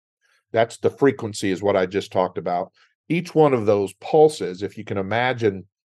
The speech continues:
my hand touching my other hand,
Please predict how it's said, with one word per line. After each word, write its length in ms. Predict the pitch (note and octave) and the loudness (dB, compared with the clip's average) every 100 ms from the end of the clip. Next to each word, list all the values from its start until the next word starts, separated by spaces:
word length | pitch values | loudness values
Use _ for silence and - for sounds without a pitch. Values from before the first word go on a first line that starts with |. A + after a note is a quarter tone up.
| _ | _
my 320 | G#2 A#2+ C#3+ | 0 2 4
hand 680 | D3 C3 C3 A#2 G2 G2+ A2+ - _ _ - | 2 0 0 -2 -4 -8 -12 -14 _ _ -4
touching 580 | C3+ A#2+ - A2+ G#2 G#2 | 0 0 -2 -6 -6 -10
my 240 | G#2+ G2 G#2+ | -4 0 2
other 240 | A#2+ G2 | 2 0
hand, 500 | F#2 F2+ F#2 F#2 G2+ | -4 -10 -10 -14 -18